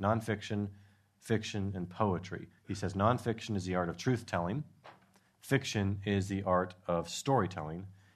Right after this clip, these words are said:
and poetry is the art of singing. And you can make an argument with all three styles of literature. When a book makes an argument, it's crucial to trace how the author is arguing.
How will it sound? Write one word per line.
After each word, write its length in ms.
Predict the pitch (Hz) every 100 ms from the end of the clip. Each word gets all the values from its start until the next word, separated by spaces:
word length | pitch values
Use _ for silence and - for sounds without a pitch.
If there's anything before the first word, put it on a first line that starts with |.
| _
and 140 | 85
poetry 560 | - 110 110 - 90 90
is 100 | 87
the 140 | 87
art 260 | 85 82 - _ _ _ -
of 100 | -
singing. 600 | - - 110 95 78 - - _ _ _ _ _
And 80 | 98
you 80 | 101
can 100 | 117
make 180 | 127 127
an 80 | 117
argument 360 | 135 104 92
with 140 | 92 95
all 260 | 101 120
three 280 | 123 123 120
styles 540 | 113 - 104 104 98 90
of 100 | 90
literature. 440 | 101 82 - 87 - _ _ _ _ _ _ _ _ _ _ _ _ _ _ _ _ - _ _ -
When 160 | 92
a 40 | 87
book 240 | 113 131
makes 260 | 113 120 -
an 80 | 127
argument, 400 | 131 95 - - _ _ _ _ -
it's 180 | 87
crucial 400 | - 113 110 113
to 120 | 104 101
trace 420 | - 104 95 98 -
how 480 | - 110 98 87 85
the 100 | 92
author 360 | 85 82 90
is 100 | 85
arguing. 400 | 90 87 78 78